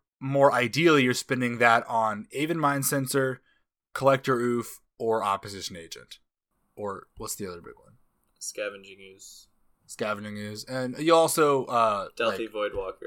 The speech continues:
Speaker 2: I mean, like, there's a
Speaker 1: There's
Speaker 2: whole
Speaker 1: actually a
Speaker 2: heck of
Speaker 1: lot.
Speaker 2: a lot of silver bullet creatures that you just need to deal with. We actually talked about this a little bit in our last episode, so if you haven't listened to that, go listen to that. Um, where,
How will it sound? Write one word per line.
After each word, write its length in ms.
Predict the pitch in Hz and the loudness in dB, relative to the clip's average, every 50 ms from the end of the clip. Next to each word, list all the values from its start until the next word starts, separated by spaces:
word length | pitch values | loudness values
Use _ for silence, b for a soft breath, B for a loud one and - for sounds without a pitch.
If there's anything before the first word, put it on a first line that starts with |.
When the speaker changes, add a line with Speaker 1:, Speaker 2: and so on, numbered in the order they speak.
| - - | -4 -2
Speaker 2:
I 80 | 127 | 0
mean, 180 | 139 139 139 139 | 0 0 0 0
like, 320 | 139 139 143 139 - - | 0 0 0 0 -2 0
there's 280 | - 151 160 160 156 160 | 0 2 2 2 0 2
a 160 | 160 170 147 135 131 | 0 0 0 -2 -2
Speaker 1:
There's 140 | 147 170 165 | 2 6 8
Speaker 2:
whole 100 | 180 196 | 8 8
Speaker 1:
actually 220 | 190 190 196 185 151 | 8 8 6 6 6
a 20 | |
Speaker 2:
heck 80 | 127 117 | 6 6
of 40 | 113 | 4
Speaker 1:
lot. 120 | 113 107 | 4 2
Speaker 2:
a 60 | 117 | 2
lot 220 | 117 117 110 113 113 | 2 2 2 2 2
of 100 | 110 - | 0 0
silver 320 | - - 120 110 113 110 | 0 0 0 0 0 -2
bullet 300 | 110 110 104 107 110 - | -4 -4 -4 -4 -4 -4
creatures 580 | - 120 117 113 - - 123 123 123 117 - - - | -6 -8 -8 -8 -8 -10 -10 -8 -8 -8 -8 -8 -6
that 260 | 110 104 92 - - | -6 -6 -6 -8 -10
you 140 | - 110 107 | -12 -14 -12
just 240 | 107 107 107 - 110 | -12 -12 -12 -12 -12
need 240 | 104 104 104 104 110 | -12 -14 -14 -12 -10
to 220 | 107 101 101 95 - _ | -10 -8 -8 -10 -12 _
deal 260 | - 101 101 98 107 107 | -8 -4 -2 -2 -2 -2
with. 300 | 113 113 113 - - - - - _ _ _ - | -4 -6 -6 -10 -14 -20 -20 -20 _ _ _ 2
We 120 | 139 156 | 6 6
actually 280 | 170 185 - 196 175 - | 6 6 4 0 -2 -2
talked 240 | 170 147 135 - | -2 -4 -4 -2
about 100 | 139 127 | -4 -4
this 160 | 120 123 120 - | -4 -4 -4 -4
a 60 | 117 | -4
little 200 | 120 123 123 113 | -4 -4 -4 -4
bit 180 | 117 107 - | -4 -4 -4
in 60 | - 104 | -4 -6
our 240 | 101 101 98 101 | -6 -4 -4 -4
last 300 | 101 107 110 120 - - | -4 -2 -2 -2 -2 -4
episode, 400 | 101 92 - - - - - - | -8 -8 -8 -10 -10 -10 -12 -12
so 100 | - - | -12 -14
if 100 | - - | -10 -8
you 60 | 113 113 | -8 -8
haven't 200 | 113 113 113 110 | -8 -8 -10 -12
listened 240 | 110 - - 101 | -12 -14 -14 -12
to 60 | 101 98 | -10 -6
that, 280 | 101 104 104 - - - | -6 -6 -6 -8 -10 -10
go 120 | 104 95 | -8 -6
listen 240 | 95 110 - - 92 | -6 -8 -8 -8 -8
to 60 | 87 | -4
that. 840 | 92 101 107 107 - - - _ _ _ _ _ _ _ _ - 104 | -2 0 0 0 -2 -4 -12 _ _ _ _ _ _ _ _ -10 -8
Um, 500 | 101 98 98 95 92 87 90 90 90 _ _ _ | -6 -6 -4 -6 -6 -8 -10 -14 -20 _ _ _
where, 580 | 110 107 104 101 98 98 95 95 92 92 - | -8 -6 -4 -4 -4 -6 -6 -8 -10 -12 -14